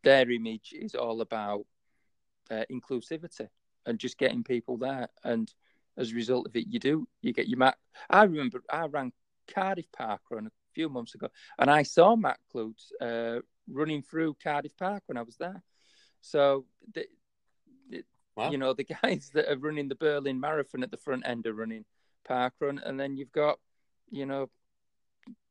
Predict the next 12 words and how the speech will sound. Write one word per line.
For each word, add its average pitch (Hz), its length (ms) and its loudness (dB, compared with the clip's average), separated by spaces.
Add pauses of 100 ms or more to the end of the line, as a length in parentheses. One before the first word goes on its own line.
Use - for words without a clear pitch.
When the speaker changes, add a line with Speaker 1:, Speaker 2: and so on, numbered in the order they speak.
(140)
Speaker 1:
the 139 80 -8
bloke 151 280 2
from 151 120 -6
next 147 280 0
door, 185 280 12 (120)
you 151 160 0
know, 156 120 6
Speaker 2:
You. - 100 6
Speaker 1:
<laughs> - 20 6
it's 202 140 4
just, - 240 0 (720)
um, 165 240 8